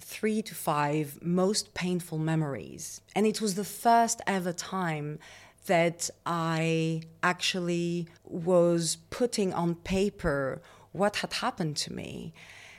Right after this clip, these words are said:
Also, you know, when trauma happens, there's a lot of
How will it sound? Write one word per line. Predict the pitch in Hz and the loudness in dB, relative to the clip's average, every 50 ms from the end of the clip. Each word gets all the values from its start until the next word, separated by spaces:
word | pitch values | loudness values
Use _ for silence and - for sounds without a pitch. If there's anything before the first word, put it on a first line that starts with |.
| - - - _ | -20 -20 -10 _
Also, | - 220 220 - - 175 143 | 2 4 4 4 2 2 0
you | 101 165 180 | 0 -2 -2
know, | 185 180 | 0 0
when | 175 175 185 185 | 0 0 0 -2
trauma | - - 196 196 190 190 180 | -2 -2 -2 -2 0 -2 -2
happens, | 165 - - 214 214 - - 165 147 147 151 143 | -4 -4 -4 -4 -4 -2 -4 -4 -4 -4 -6 -6
there's | - 151 151 | -8 -8 -6
a | 156 | -4
lot | 160 160 165 160 | -2 -2 -2 -2
of | 160 156 151 | -2 -4 -4